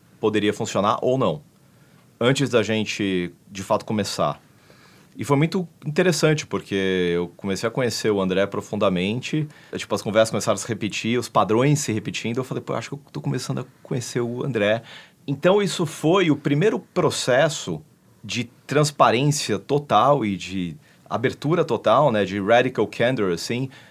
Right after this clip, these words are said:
de um se oferecendo pro outro. E daí a gente escreveu duas redações, escreveu uma redação pra mim, escreveu uma redação pra ele, inclusive no processo de escolher o C E O,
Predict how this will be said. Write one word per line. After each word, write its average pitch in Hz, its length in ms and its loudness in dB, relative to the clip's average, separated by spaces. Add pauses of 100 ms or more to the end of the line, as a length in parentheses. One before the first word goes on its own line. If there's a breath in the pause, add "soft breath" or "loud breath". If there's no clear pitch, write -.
(120)
de 95 480 -2
um 117 140 -2
se 135 140 -2
oferecendo 113 640 -2 (300)
pro 104 140 -4
outro. 110 500 0 (400 loud breath)
E - 80 -2
daí 139 100 10
a 143 40 10
gente 254 160 4
escreveu 175 440 6
duas 160 220 4
redações, 175 640 4
escreveu 135 320 -2
uma 202 60 4
redação 170 400 4
pra 147 120 8
mim, 143 100 4
escreveu 156 220 2
uma 147 60 8
redação 139 380 4
pra 113 160 4
ele, 143 320 6 (260 loud breath)
inclusive 143 400 0
no 196 140 2
processo 147 520 4
de 127 100 -4
escolher 120 340 0
o 123 60 2
C - 180 -4
E 95 60 4
O, 120 200 2